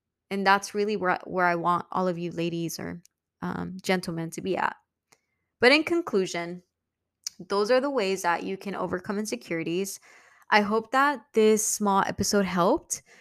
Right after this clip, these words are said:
Um, again, my masterclass the signups are already up. They've been up for about a week. Um, so definitely check it out if you're interested in this masterclass. I'll be going over confidence. I'll be going over sisterhood. I'll be going over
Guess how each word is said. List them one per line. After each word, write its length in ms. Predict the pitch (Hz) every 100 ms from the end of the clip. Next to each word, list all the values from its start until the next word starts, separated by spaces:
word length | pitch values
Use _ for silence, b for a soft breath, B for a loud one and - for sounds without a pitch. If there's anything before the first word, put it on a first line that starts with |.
| b
Um, 240 | - 196 190
again, 320 | 208 208 247
my 80 | 247
masterclass 800 | 220 202 208 233 226 214 220 220 - _ _ -
the 100 | 202
signups 600 | 196 202 208 220 214 - -
are 300 | 185 185 175
already 440 | 185 190 208 226
up. 340 | 185 202 202 _
They've 160 | 190
been 140 | 190 185
up 180 | 180
for 200 | _ 180
about 220 | 180 185 185
a 40 |
week. 420 | 220 285 277 - -
Um, 400 | 180 175 170 170
so 160 | -
definitely 380 | 185 196 202 226
check 320 | 220 214 196
it 80 | 214
out 480 | 175 185 214 - - b b b
if 200 | - 190
you're 220 | 180 196 190
interested 400 | 196 202 - 202
in 140 | 190
this 160 | 185 -
masterclass. 600 | 165 170 190 - 214 208
I'll 120 | 196
be 120 | 185
going 340 | 220 208 208 196
over 220 | 180 -
confidence. 760 | - - 196 - 220 247 262 -
I'll 80 | -
be 120 | 180
going 340 | 185 190 190 185
over 160 | 180 185
sisterhood. 760 | - 220 - 214 220 226 240
I'll 80 | -
be 100 | 185
going 320 | 190 185 185
over 400 | 185 185 180 170